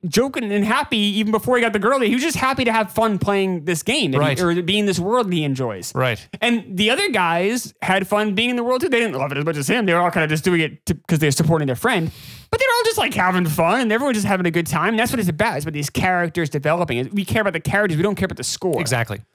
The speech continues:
Speaker 1: We didn't, I didn't care who won Lair. I didn't care.
Speaker 2: No,
Speaker 1: I
Speaker 2: no.
Speaker 1: mean, obviously, we want the Ken Jeong character to get, to get his comeuppance.
Speaker 2: Yeah.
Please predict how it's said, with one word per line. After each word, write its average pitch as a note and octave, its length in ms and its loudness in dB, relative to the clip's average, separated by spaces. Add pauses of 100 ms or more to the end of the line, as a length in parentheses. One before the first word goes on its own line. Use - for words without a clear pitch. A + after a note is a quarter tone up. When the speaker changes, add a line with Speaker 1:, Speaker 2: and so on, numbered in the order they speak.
Speaker 1:
We A3+ 80 2
didn't, D4+ 160 0
I A#3 100 2
didn't D#4 180 -2
care A3+ 240 2
who G#3 100 2
won G3+ 300 0
Lair. D3+ 220 0
I G2 80 -4
didn't E3 180 -4
care. F#3+ 460 -2
Speaker 2:
No, A3 120 0
Speaker 1:
I F2 100 -4
Speaker 2:
no. - 80 2
Speaker 1:
mean, A#3+ 100 4
obviously, A#3+ 280 2
we A3+ 60 2
want G3+ 160 2
the F3 60 -2
Ken F3+ 200 0
Jeong F3 300 2
character D#3 140 2
to C#3+ 60 -2
get, C3+ 180 -4 (160)
to D#3+ 100 0
get C#3 160 0
his C3 180 -2
comeuppance. - 640 -2
Speaker 2:
Yeah. D3 140 0